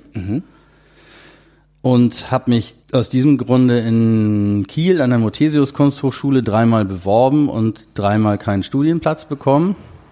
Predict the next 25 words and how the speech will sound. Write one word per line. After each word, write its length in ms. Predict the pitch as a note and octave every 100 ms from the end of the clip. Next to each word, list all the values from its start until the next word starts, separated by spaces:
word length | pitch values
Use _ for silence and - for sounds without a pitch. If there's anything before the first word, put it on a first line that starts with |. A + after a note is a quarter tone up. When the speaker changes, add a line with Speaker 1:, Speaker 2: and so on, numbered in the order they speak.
| -
Speaker 2:
Und 180 | A2+ G#2
bei 100 | A2+
dem 260 | A2 G#2
dritten 600 | G2 D3 D#3+ D3 C#3+ C#3 -
Kolloquium 680 | A2 A#2+ - C#3 C3 B2+
am 200 | G#2+ G2
Ende 480 | A2+ A#2 A#2+ A#2+ A#2+
eines 260 | G#2 G2+ -
solchen 720 | G#2 G2 G2+ F#2+ F2+ F2+ F#2+
dreitägigen 800 | - G2+ - G#2+ G2+ G2 G2 F2+
Bewerbungstests, 960 | F#2 G#2+ C#3+ C#3+ - C#3 C3+ - -
da 340 | - G2+ F#2+ F2+
war 140 | F#2
der 280 | F2 E2+ D#2 - _ _ _ _
Koblaser, 640 | - G#2+ F#2 F2+ A2+ B2 A#2+
ein 200 | G#2 F#2
Bildhauer 640 | G#2 G2 G2+ G2 F2+ F2 - _ _ _ _ -
aus 140 | G2+
Schleswig-Holstein, 840 | - G#2 G2 G2+ B2 - - A#2+ G#2+
der 380 | G2+ F#2+ F2+ F#2
bekannt 360 | G#2 A2 B2+ C3+
ist, 120 | A#2
anerkannt 540 | A#2+ A#2+ A#2 A#2 A2+
ist 140 | A2 G#2
und 320 | G2 F#2